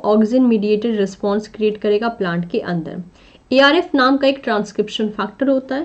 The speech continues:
क्योंकि transcription factor नहीं होगा तो transcription कहाँ से देखा जाएगा। और जो signaling pathway, इस signaling pathway को हम कहते हैं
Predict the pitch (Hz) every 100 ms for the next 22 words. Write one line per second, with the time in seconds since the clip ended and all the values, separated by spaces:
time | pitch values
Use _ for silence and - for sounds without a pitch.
0 | - 214 220 208 202 202 247 - 311 302
1 | 240 233 247 233 233 233 240 233 208 202
2 | 208 226 - 254 214 180 170 165 160 -
3 | 175 - - - - - - - 208 220
4 | - 269 285 320 311 277 277 285 285 285
5 | 254 233 240 240 208 208 214 214 226 214
6 | 196 196 226